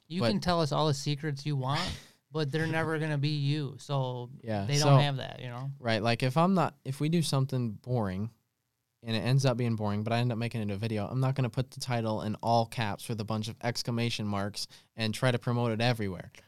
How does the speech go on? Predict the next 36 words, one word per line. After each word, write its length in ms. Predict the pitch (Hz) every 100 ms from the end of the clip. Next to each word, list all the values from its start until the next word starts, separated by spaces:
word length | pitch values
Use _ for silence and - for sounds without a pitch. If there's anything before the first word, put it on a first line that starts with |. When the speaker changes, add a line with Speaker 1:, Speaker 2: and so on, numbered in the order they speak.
| _
Speaker 2:
I'll 120 | 120 120
just 160 | 117
post 220 | - 110
the 80 | -
video. 240 | 107 110 104
If 60 |
they 80 | 107
wanna 220 | 104 110
watch 300 | 101 98 98
it, 100 | 92
they 100 | 90
can. 320 | 85 107 87 82 _ _ _ _ _
And 100 | 110
if 100 | 113
we 80 | 131
do 120 | 131
something 320 | 135 123 113 110
that 80 |
I 80 | 113
think 240 | 123 117 104
is 240 | 107 123 -
really 540 | 117 120 135 135 123
crazy, 580 | - 139 143 139 113 123 - _ _ _ _
I'll 100 | 110
put 160 | 110 127
it 20 |
in 60 | 107
all 160 | 110
caps 440 | 104 113 107 113 -
and 220 | 110 101 -
huge 320 | - 120 -
thumbnail 240 | 110 107
and 80 | 107
all 140 | 104
of 60 | 101
that. 160 | 104